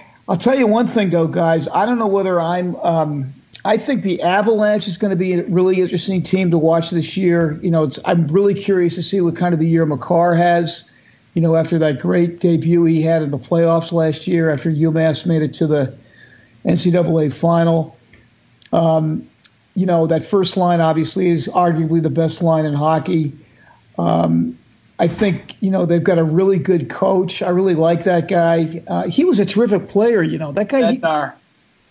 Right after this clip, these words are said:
Speaker 1: Um, yeah,
Speaker 2: Jared
Speaker 1: he
Speaker 2: Bednar, yeah.
Speaker 1: Jared Bednar, I mean, I, I, I like him a lot. And,
Speaker 2: Yeah.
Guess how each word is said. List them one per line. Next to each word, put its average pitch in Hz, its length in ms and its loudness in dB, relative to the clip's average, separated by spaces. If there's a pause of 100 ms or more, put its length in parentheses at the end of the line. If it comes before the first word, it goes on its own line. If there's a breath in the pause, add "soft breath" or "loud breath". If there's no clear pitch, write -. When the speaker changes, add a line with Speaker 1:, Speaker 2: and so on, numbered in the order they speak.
Speaker 1:
Um, 175 480 0 (140)
yeah, 190 280 2
Speaker 2:
Jared 175 180 -2
Speaker 1:
he 208 100 -4
Speaker 2:
Bednar, 147 520 -2
yeah. 147 280 -4 (560)
Speaker 1:
Jared 185 360 0
Bednar, 170 600 2
I 160 40 0
mean, 160 360 -2 (240)
I, 170 160 -2 (140)
I, 160 220 2 (220)
I 175 80 -2
like 190 280 0
him 190 180 2
a 147 80 2
lot. 170 580 0 (460)
And, 170 320 2
Speaker 2:
Yeah. - 80 -6